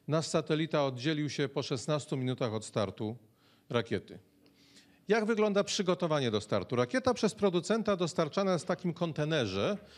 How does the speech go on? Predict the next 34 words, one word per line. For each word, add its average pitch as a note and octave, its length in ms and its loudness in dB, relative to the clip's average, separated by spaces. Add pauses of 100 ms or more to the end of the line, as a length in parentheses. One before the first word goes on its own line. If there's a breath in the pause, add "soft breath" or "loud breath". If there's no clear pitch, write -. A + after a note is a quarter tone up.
(200 loud breath)
który E3 260 0
służy F#3+ 300 0
do F3+ 120 2
transportu G#3+ 640 0
i G3+ 60 0
do F3 120 2
samego F3 400 2
startu. D3 580 -2 (680 loud breath)
E, C3+ 220 0
ten A3+ 260 0
kontener G#3 500 2
następnie F3+ 480 0
trzeba D#3 220 0
razem E3+ 280 2
z C#3+ 40 0
rakietą D#3 460 0
załadować F3 560 2
do D#3+ 100 0
silosu, C#3 500 0
czyli B2 200 -6
do C3+ 100 -2
podziemnej C#3 520 -2
wyrzutni. A2+ 560 -4 (1040 loud breath)
Tak D#3 180 -2
ta B2+ 120 0
operacja A#2 480 -2
przebiega, G2 520 0
a G#3 120 2
zupełnie A#3 440 0
niezależnie D#3 720 2
trzeba F3 320 0
przygotować G#3 600 -2
ładunek F3+ 580 -2
użytkowy. A3 640 -2